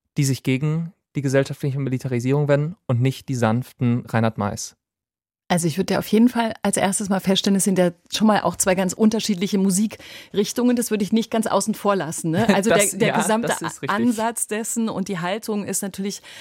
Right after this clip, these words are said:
Speaker 2: anders, äh, was Disaster macht im Rap, als jetzt irgendwie in so einer Liedermacher-Tradition und die auch noch ein paar Jahrzehnte, äh, vor uns liegt.
Speaker 1: Ja, aber das Interessante ist ja, dass Disaster nicht der einzige ist, der im Deutschrap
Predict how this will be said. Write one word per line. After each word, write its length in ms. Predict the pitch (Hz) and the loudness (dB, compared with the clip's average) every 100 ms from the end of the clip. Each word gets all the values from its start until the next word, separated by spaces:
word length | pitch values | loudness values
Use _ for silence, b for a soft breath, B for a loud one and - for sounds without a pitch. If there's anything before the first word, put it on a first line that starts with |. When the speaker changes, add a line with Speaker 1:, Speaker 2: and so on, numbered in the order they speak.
| B B | B B
Speaker 2:
anders, 520 | - 185 196 196 - | -2 2 2 2 -2
äh, 480 | - 190 180 175 175 - - | -2 -2 -2 -2 -4 -8 -6
was 320 | 175 175 - | -2 -2 -2
Disaster 380 | 165 185 - 196 | -2 -2 0 -2
macht 160 | 180 | -2
im 100 | 175 | 0
Rap, 220 | 175 190 | 0 0
als 160 | - 180 | -2 -2
jetzt 200 | 190 - | -2 -2
irgendwie 300 | 180 175 180 | -2 0 0
in 80 | 175 | 0
so 120 | 180 | 0
einer 140 | 170 | 0
Liedermacher-Tradition 1400 | 175 196 180 170 180 175 170 - 175 165 - 185 170 175 | 0 2 2 0 0 0 0 0 -2 0 0 0 0 0
und 240 | - 170 | 0 -2
die 140 | 175 - | -2 -2
auch 140 | 160 | 0
noch 160 | 170 160 | -2 -2
ein 120 | 156 | -4
paar 160 | 156 165 | -2 -2
Jahrzehnte, 600 | 165 - 170 160 170 165 B B B B | -2 -4 -4 -4 -4 -6 B B B B
äh, 220 | - 170 | -4 -4
vor 420 | 147 - 175 170 | -6 -2 2 2
uns 260 | 160 156 - | 2 0 0
liegt. 380 | 160 151 - - B B | -2 -6 -14 -16 B B
Speaker 1:
Ja, 160 | 180 | 2
aber 120 | 151 127 | 2 -2
das 140 | 120 | -2
Interessante 520 | 131 127 123 127 151 | -2 -4 0 0 -2
ist 200 | - - | -4 -2
ja, 120 | 127 | 0
dass 200 | 120 113 | 2 0
Disaster 500 | - 117 113 147 - | -2 0 0 0 -2
nicht 220 | 170 170 165 | -2 -2 -4
der 100 | - | -4
einzige 440 | 208 214 135 117 | -2 -2 -2 -2
ist, 200 | 123 - | -4 -2
der 100 | 120 | -2
im 120 | 117 | 0
Deutschrap 680 | 117 117 113 - 123 120 | 2 0 0 0 0 -2